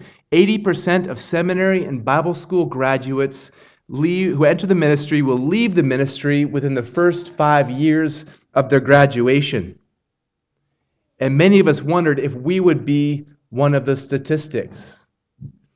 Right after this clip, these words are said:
I wondered the same thing. I wondered if I would make it.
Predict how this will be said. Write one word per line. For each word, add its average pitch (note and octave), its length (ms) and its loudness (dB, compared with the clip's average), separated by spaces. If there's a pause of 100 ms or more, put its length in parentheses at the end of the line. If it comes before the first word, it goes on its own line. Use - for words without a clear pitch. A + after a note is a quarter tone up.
(340)
I D#3+ 180 6
wondered C#3+ 640 0 (580)
the C3+ 100 -4
same D3 280 0
thing. D3+ 320 -2
I D3 200 2
wondered C#3 720 -2 (720)
if C3+ 160 -6
I D3+ 180 0
would E3 220 0
make G#2+ 300 -8
it. - 240 -20